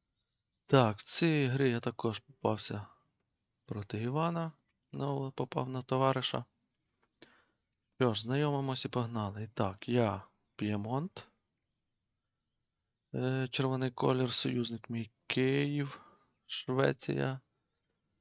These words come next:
Іван. Це П'ємонт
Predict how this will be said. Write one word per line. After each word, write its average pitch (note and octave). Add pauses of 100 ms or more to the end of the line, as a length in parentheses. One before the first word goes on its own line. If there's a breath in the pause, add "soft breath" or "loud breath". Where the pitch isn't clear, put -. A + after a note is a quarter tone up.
(400)
Іван. A2 (580)
Це G#2
П'ємонт A#2+